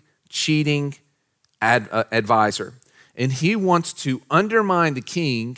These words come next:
and he wants to sabotage the prince. And so the serpent says to Adam, in effect, this is what the serpent says with this one question. He says this,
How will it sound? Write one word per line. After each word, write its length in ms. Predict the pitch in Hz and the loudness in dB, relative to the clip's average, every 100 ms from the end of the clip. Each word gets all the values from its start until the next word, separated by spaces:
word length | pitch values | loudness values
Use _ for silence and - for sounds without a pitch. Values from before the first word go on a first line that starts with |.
| - | -10
and 140 | 113 | -4
he 100 | 139 | -4
wants 320 | 143 143 135 - | -2 -4 -6 -4
to 100 | 120 | -2
sabotage 760 | 160 151 139 - 104 98 98 | 2 2 0 -4 -4 -4 -6
the 100 | 92 | -12
prince. 500 | - 90 - - - _ _ _ _ _ | -14 -14 -14 -20 -20 _ _ _ _ _
And 100 | 120 | 2
so 140 | 147 | 2
the 80 | 139 | 4
serpent 500 | - 214 226 208 - | 4 4 4 -2 -2
says 540 | - 165 165 170 165 - | 2 6 8 6 2 -2
to 100 | 117 | 2
Adam, 400 | 147 135 90 78 _ _ | 4 4 2 -8 _ _
in 140 | 135 170 | 0 0
effect, 440 | 185 143 139 - | 2 2 2 0
this 180 | 131 135 | -6 -4
is 60 | 160 | -4
what 140 | 156 | -4
the 60 | 156 | -4
serpent 400 | 156 165 165 - | -2 -2 -4 -2
says 520 | 127 113 135 - - _ _ _ _ _ | 2 2 0 -8 -16 _ _ _ _ _
with 120 | 110 | -2
this 180 | 147 135 | 0 0
one 180 | 127 156 | -2 -2
question. 440 | - 113 - - | -2 -2 -6 -12
He 120 | 135 | -6
says 280 | 139 160 120 | -2 -2 -2
this, 260 | 113 123 | -2 -4